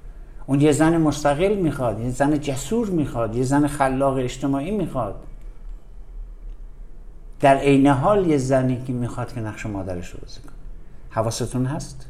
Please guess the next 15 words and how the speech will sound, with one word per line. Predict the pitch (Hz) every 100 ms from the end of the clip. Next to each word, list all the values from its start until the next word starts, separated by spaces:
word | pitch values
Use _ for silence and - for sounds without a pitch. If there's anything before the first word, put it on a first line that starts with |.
| - - -
حواستون | - 120 151 151 147 165
هست | 151 180 214 - -
که |
این | 185 156 156 147
آقای | 147 131 113 131 131
عزیز | 117 113 110 113 110
نازنین | 110 107 101 104 101 101 101
ما | 104 120 135 - - - -
بدون | 147 151
اینکه | 135 131
آگاهی | 117 110 110 110 139
و | 139
گناهی | 131 135 139 156 175 156 135
داشته | 104 - 107
باشه. | 95 -